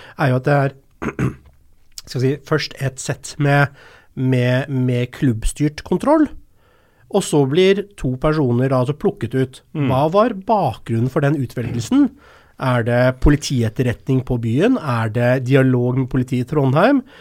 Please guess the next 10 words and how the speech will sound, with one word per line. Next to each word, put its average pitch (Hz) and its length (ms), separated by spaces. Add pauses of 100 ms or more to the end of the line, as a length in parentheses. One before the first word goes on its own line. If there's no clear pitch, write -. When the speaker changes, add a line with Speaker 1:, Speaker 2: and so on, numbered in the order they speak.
(240)
Speaker 1:
Er 123 260
det 123 200
trynefaktor? 180 760 (460)
Er 131 320
det 123 80 (100)
innspill 143 560
ifra, 127 380 (760)
eh, 123 320
Molde 123 400
fotballklubb? 202 560